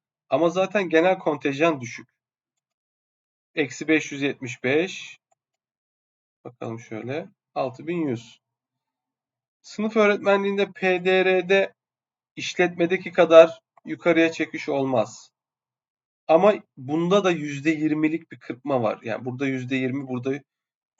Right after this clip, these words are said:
yüzde yirmi beş bir kırpmış yani. Burada yine yüzde yirmi, yine yüzde yirmi beş mesela. Birisi almış hesap makinesini eline.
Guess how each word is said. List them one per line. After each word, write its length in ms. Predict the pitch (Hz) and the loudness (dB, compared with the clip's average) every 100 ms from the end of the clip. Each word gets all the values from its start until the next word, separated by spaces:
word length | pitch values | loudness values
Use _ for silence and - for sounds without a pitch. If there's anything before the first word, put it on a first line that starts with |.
| - | -10
yüzde 260 | 127 123 | -6 -2
yirmi 300 | 131 123 127 | 0 2 2
beş 280 | 127 123 - | 0 -2 -6
bir 100 | 123 | -14
kırpmış 520 | - 135 - 120 - | -12 -12 -10 -12 -10
yani. 260 | 104 104 113 123 135 | -12 -12 -14 -16 -14
Burada 220 | 123 123 | -6 -4
yine 220 | 123 120 | -2 -2
yüzde 300 | 117 117 117 | -4 -6 -4
yirmi, 440 | 113 107 104 113 - _ _ _ _ _ _ _ - | -4 -4 -6 -10 -18 _ _ _ _ _ _ _ -8
yine 160 | 123 | -4
yüzde 320 | 117 113 113 | -4 -4 -4
yirmi 300 | 113 110 107 | -4 -4 -6
beş 400 | 104 101 - - _ | -8 -10 -12 -18 _
mesela. 520 | - 120 - - 123 _ _ _ _ _ _ _ _ | -20 -18 -16 -16 -18 _ _ _ _ _ _ _ _
Birisi 320 | 160 190 - | -4 -4 2
almış 320 | 165 202 196 175 | 4 4 4 -2
hesap 300 | - 156 151 | 0 0 -2
makinesini 500 | 131 135 127 127 127 | -6 -6 -6 -4 -4
eline. 500 | 139 135 151 180 | -2 -2 -2 -4